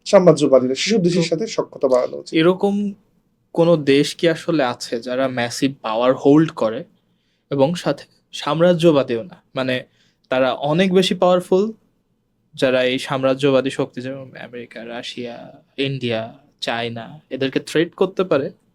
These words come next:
Speaker 2: এবং সেম টাইমে, আহ, আবার এরা নিজেরাও সাম্রাজ্যবাদী না, যে তারা আশেপাশের যে দেশ, এদের গ্র্যাব করতে চায় না, এরকম।
Speaker 1: দেখেন,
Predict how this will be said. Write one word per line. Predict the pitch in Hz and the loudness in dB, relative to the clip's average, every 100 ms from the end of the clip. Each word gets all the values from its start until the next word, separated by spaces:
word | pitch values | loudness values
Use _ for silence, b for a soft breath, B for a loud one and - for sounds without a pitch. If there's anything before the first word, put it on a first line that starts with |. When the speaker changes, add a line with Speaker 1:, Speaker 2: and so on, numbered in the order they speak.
| _ _ _ _ _ _ | _ _ _ _ _ _
Speaker 2:
এবং | 135 131 127 127 B B B - | -2 -2 -2 -12 B B B -14
সেম | - 147 180 | -2 0 0
টাইমে, | 196 185 165 151 233 262 _ _ _ _ _ _ _ _ _ _ | 0 0 0 -2 -6 -10 _ _ _ _ _ _ _ _ _ _
আহ, | - 101 87 92 _ _ _ _ - | -10 -8 -8 -10 _ _ _ _ -6
আবার | 135 127 | 0 0
এরা | 127 131 | 2 0
নিজেরাও | 139 143 170 180 226 262 - | -2 0 2 4 2 -2 -6
সাম্রাজ্যবাদী | - 165 156 139 135 117 117 | -2 0 2 0 0 -2 -2
না, | 113 110 _ _ | -8 -12 _ _
যে | - 131 | -4 -2
তারা | 127 123 120 113 | 0 0 0 -4
আশেপাশের | 85 127 139 123 117 127 | -6 -8 -6 -6 -6 -8
যে | 120 120 | -8 -6
দেশ, | 120 117 113 - | -4 -6 -8 -12
এদের | 117 120 | -8 -4
গ্র্যাব | 123 117 | -2 -4
করতে | - 120 - | -6 -10 -10
চায় | 117 113 | -12 -12
না, | 110 - | -12 -20
এরকম। | 175 _ _ - - 160 _ _ _ - - _ _ | _ _ _ -20 -20 -20 _ _ _ -20 -20 _ _
Speaker 1:
দেখেন, | - 151 160 | -16 -8 -8